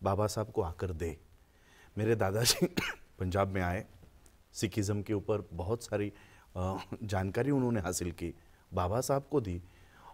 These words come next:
और बाबा साहब अंतिम समय तक सिखिज़्म को अपनाने के लिए,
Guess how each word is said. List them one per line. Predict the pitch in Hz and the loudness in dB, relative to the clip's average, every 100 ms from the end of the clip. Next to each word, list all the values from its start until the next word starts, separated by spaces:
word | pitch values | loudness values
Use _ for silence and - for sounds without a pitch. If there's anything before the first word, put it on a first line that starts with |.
| - | 0
और | 127 165 190 156 117 | 4 6 6 4 0
बाबा | 101 101 113 160 | 4 4 6 4
साहब | 156 147 143 156 165 156 - - - - - - | 4 2 4 4 2 -4 -12 -20 -20 -20 -6 0
अंतिम | 127 143 214 | 2 6 6
समय | 214 - 139 180 | 6 2 2 2
तक | 185 208 - - - - - - | 6 4 4 -12 -20 -20 -20 -6
सिखिज़्म | - 156 - 170 156 170 | 0 2 8 10 10 4
को | 170 | 6
अपनाने | 180 - - 139 139 143 | 6 6 4 4 6 4
के | 147 147 | 4 4
लिए, | 147 156 165 | 6 6 4